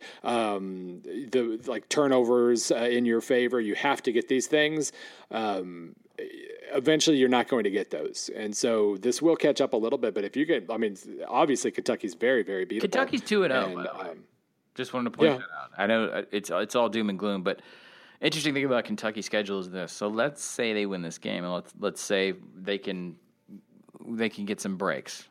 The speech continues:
Speaker 2: on the road, okay? Turnover specifically. They have Florida. They're gonna lose that game. It's at home. Eastern Michigan, they have Missouri. It's at home. Then the,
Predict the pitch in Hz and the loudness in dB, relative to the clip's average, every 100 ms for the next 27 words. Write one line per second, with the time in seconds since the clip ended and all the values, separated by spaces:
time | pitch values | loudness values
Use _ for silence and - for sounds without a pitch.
0 | _ - 87 85 67 57 - _ 98 - | _ -10 -8 -4 -4 -6 -12 _ -8 -2
1 | 92 98 _ _ _ - 113 98 92 92 | -2 -2 _ _ _ -4 -2 0 -2 -6
2 | 90 - 80 - - - _ _ _ _ | -8 -10 -10 -10 -14 -14 _ _ _ _
3 | _ _ _ _ _ _ _ - 135 170 | _ _ _ _ _ _ _ -4 0 0
4 | 170 123 101 90 98 135 _ - 98 95 | 0 0 2 2 0 -4 _ -4 -2 -2
5 | 90 85 85 80 64 57 - _ _ _ | -4 -6 -8 -8 -12 -14 -20 _ _ _
6 | _ - 82 92 90 80 71 71 - _ | _ -12 -4 -4 -2 -4 -6 -10 -18 _
7 | _ _ 113 127 127 113 117 113 107 107 | _ _ -6 -4 -2 0 -2 -2 -2 -2
8 | 104 - _ _ 82 92 90 95 85 82 | -4 -12 _ _ -6 -2 0 0 0 -2
9 | 78 80 87 135 127 127 123 - - - | -4 -4 0 2 4 2 -2 -8 -18 -6
10 | - - 120 117 113 117 - - _ _ | -6 -2 0 2 0 -2 -8 -20 _ _
11 | _ _ _ _ 95 143 156 156 151 139 | _ _ _ _ -2 2 2 2 0 0
12 | 117 107 | 0 -2